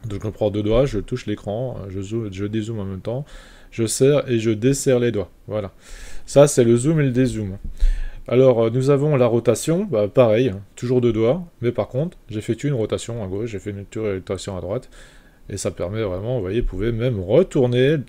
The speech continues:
totalement l'image. Là vous voyez, j'ai fait un petit cœur marrant, euh, je vais prendre deux doigts, voilà, je l'ai effacé, mais par contre ça n'a pas effacé la rotation. Euh, pour la, la rétablir, il faut vraiment faire ceci, euh, reprendre le dessin, rezoomer, et cetera.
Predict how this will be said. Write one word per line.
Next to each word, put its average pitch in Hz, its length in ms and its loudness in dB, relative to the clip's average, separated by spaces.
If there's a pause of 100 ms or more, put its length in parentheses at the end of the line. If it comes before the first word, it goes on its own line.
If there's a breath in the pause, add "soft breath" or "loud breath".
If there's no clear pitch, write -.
totalement 127 680 0
l'image. 113 560 -4 (580 loud breath)
Là 131 80 4
vous 139 80 6
voyez, 147 140 8
j'ai 131 140 4
fait 135 120 2
un 127 60 6
petit 123 200 -6
cœur 139 300 2
marrant, 113 380 -4 (560 loud breath)
euh, 98 100 -2
je 110 100 -4
vais 104 60 -2
prendre 107 240 -4
deux 113 160 0
doigts, 110 200 0
voilà, 113 180 0
je - 100 -10
l'ai 110 80 -4
effacé, 127 400 -4
mais 127 120 -4
par - 180 -4
contre 180 160 -4
ça 120 100 0
n'a 107 100 -2
pas 165 120 0
effacé 165 320 -2
la 156 80 4
rotation. 139 440 0 (760 loud breath)
Euh, 95 160 -6
pour - 160 -6
la, 104 380 2
la 98 140 -4
rétablir, 110 440 -2
il 170 60 -2
faut 110 160 -4
vraiment 127 260 -2
faire 120 180 -2
ceci, 135 440 -4
euh, 95 100 0
reprendre 117 480 -4
le 104 120 -2
dessin, 127 500 -6
rezoomer, 110 500 -4
et 117 60 -6
cetera. 95 360 -8